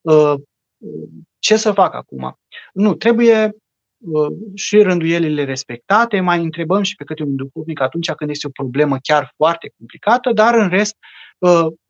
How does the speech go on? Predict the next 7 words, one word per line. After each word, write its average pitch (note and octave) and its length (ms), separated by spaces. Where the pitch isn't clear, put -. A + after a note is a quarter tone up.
propria G3 400
noastră D3+ 380
conștiință C#3+ 680
și, D3+ 240
uh, D3+ 320
dacă E3+ 380
ne D#3+ 300